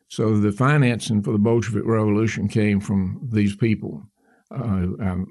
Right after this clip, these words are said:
I've read many times before about Jacob Schiff sending, uh, huge sums of money, you know, to the Bolsheviks to get the, the revolution going. And then I suppose they, they probably felt, uh,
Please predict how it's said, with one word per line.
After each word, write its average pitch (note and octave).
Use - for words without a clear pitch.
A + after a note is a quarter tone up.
I've G2
read G2+
many G2+
times G#2
before G#2+
about F#2+
Jacob G#2
Schiff G#2
sending, F3
uh, -
huge B2
sums G#2+
of G2+
money, G2+
you A#2
know, G#2
to F#2
the F#2
Bolsheviks G2
to G2+
get F#2
the, F2+
the F2+
revolution F#2
going. F#2+
And C#3+
then C#3+
I E3
suppose B2+
they, A#2+
they A2+
probably A2
felt, G#2+
uh, G2